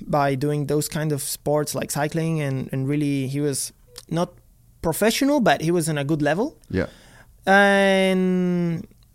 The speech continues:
Speaker 1: he was very strict with his diet and very strict with his trainings, and somehow I born from him, you know? So I, and training together every day, he, he kind of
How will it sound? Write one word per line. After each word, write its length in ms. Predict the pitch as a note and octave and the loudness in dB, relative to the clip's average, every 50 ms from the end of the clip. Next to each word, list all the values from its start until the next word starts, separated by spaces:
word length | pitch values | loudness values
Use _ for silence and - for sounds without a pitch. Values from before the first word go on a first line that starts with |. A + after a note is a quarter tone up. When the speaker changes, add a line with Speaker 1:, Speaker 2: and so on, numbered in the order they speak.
| _ - - - - - - | _ -16 -14 -14 -14 -12 -6
Speaker 1:
he 140 | D3+ E3+ F3+ | -2 0 2
was 120 | F3 D3 | 2 2
very 200 | C#3+ E3+ F3 D#3+ | 2 0 0 0
strict 400 | - - - - F3+ E3+ - - | 0 -2 -2 -2 -2 -2 0 -4
with 140 | D#3 D3+ - | -4 -4 -2
his 140 | C#3+ C3+ - | -6 -4 -2
diet 500 | - C3+ C3 C#3+ C#3+ C#3+ C#3+ C#3+ C#3 C3+ | 0 2 2 2 2 0 0 0 0 -2
and 320 | C3 C3 C3 B2+ B2 A#2+ | -4 -4 -4 -6 -6 -6
very 140 | C3+ D3 D3 | -6 -4 -4
strict 320 | - - - D#3 D3+ - | -4 -4 -4 -4 -4 -4
with 120 | D#3 C#3 D3 | -6 -6 -4
his 140 | C#3+ C#3 | -4 -6
trainings, 560 | - - D3 C#3 C#3+ C#3+ C#3+ D3 D3 C#3+ - - | -4 -2 -2 -2 -2 -2 -4 -4 -4 -4 -4 -4
and 120 | C#3+ C#3+ | -4 -4
somehow 800 | - - - E3+ E3+ D#3+ D#3 D#3+ E3+ E3+ E3 D#3+ D#3 - - - - - - - - - - - - _ - - - | -2 -2 -2 -2 -2 -2 -2 -2 -2 0 2 2 2 0 -2 -6 -14 -20 -20 -20 -20 -20 -20 -20 -20 _ -20 -12 -8
I 160 | C#3+ C#3 D3 | -4 -4 -2
born 500 | D3 C3+ D#3+ D#3+ E3+ D#3+ E3+ E3+ D#3+ - - - - - - | 0 2 4 4 4 4 2 0 -4 -6 -10 -16 -20 -20 -14
from 240 | - - - E3+ E3 | -4 0 2 4 6
him, 280 | F#3 A3 A#3+ A#3+ G3+ F#3 | 6 6 8 6 6 4
you 100 | F3+ F3+ | 4 6
know? 240 | G3 G#3+ A3+ A3+ | 6 8 8 8
So 280 | G#3+ A3 - G#3 F#3 F3+ | 6 6 8 8 10 10
I, 140 | F#3 F#3 F#3 F#3 F3+ F3 F3 E3+ E3+ E3+ - - | 10 10 8 8 6 6 4 0 -4 -10 -6 -2
and 260 | F#3+ F3+ E3+ D#3 - | 0 0 0 0 -2
training 300 | - F#3+ F#3 G3 G3 F3+ | 0 0 2 2 2 2
together 340 | F#3 E3+ D#3+ F3+ F#3 F#3+ F#3 | 0 2 4 4 4 6 4
every 180 | F#3 E3 E3 | 4 4 2
day, 300 | D3 D#3+ E3+ F3+ F3+ F3 E3+ | 0 2 2 4 4 2 2
he, 480 | E3 E3 E3+ E3+ E3 D#3+ D#3 D#3 D3 C#3+ - - - - - - | 2 2 2 2 2 2 0 0 -2 -6 -8 -16 -18 -18 -8 -8
he 80 | E3 | -4
kind 200 | D3+ E3 D#3 D#3+ | -2 -2 0 0
of 120 | D3+ C#3 | -2 -4